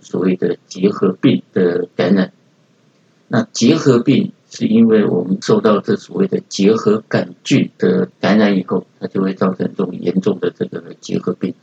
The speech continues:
包括肺部啊，包括脑部啊，全身不同的肌肉啊、骨骼啊，可能都会受到影响。所以它是全球一个流行率非常高的一个，因为结核杆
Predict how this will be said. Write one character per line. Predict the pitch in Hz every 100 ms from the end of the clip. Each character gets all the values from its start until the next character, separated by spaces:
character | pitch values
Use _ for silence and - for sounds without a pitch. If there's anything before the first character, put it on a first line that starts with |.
| _ _ -
包 | 107
括 | 101 92
肺 | - 95
部 | - 92
啊， | 90 92
包 | 92 92
括 | 95
脑 | 90 85
部 | - - 87
啊， | 85
全 | _ - 87
身 | -
不 | -
同 | - - -
的 | 90 87 - _ _ _ _ _
肌 | - 95
肉 | 95 90
啊、 | 87
骨 | - -
骼 | -
啊， | - -
可 | - -
能 | 95 95
都 | -
会 | - 104
受 | 104
到 | 92 95 - -
影 | -
响。 | - - _ _ _
所 | 101
以 | -
它 | 104
是 | - 95 90 -
全 | - 110
球 | 113 92
一 | 95
个 | 95 90 - _
流 | - 104
行 | - 98
率 | 104 95 -
非 | 139
常 | 120 98
高 | - 101 101
的 | 90
一 | -
个， | - - - -
因 | 131 139 139
为 | 127 -
结 | 98 95
核 | - 95
杆 | - 92